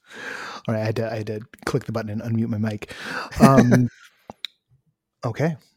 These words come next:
I, I, I do love when there's people making work outside of, you know, the, the big territories, and we're able to shine a spotlight on that. So I'm really glad you chose,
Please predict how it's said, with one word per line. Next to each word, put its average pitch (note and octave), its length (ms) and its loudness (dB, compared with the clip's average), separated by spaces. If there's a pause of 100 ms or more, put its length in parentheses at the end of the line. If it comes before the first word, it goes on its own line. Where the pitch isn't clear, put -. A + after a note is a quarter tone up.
(680)
I, G#2 640 -2
I, G#2 400 -8 (180)
I C3+ 120 4
do A#2+ 840 4
love A2 760 -2 (260)
when A2+ 240 0
there's G2+ 480 -4
people G#2+ 360 -8
making G2+ 380 -8
work G2+ 480 -10 (120)
outside A2+ 500 -8
of, G#2 140 -12 (180)
you A2 80 -6
know, A2 180 -10
the, A2 140 -10 (480)
the B2+ 60 -2
big G#2+ 280 -6
territories, - 840 -10
and A2 160 -6
we're G#2+ 160 -8
able A2 300 -8
to A#2 420 -12 (420)
shine A2 240 0
a A#2 60 -10
spotlight A2+ 400 -8
on A2 100 -8
that. - 220 -10
So C3+ 100 -4
I'm A2+ 80 -2
really A2 160 -4
glad A#2 240 -8
you A2+ 80 -4
chose, - 560 -10